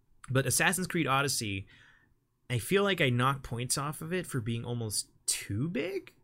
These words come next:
which doesn't seem fair, but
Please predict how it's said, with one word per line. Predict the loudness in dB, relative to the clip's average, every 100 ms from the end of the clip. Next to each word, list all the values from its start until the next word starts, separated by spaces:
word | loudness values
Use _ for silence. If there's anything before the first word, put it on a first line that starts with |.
| _ _
which | -2 0 2
doesn't | 4 4
seem | 4 4
fair, | 0 -2 0 2 0 -4 _ _ _ -20 _ 0
but | 0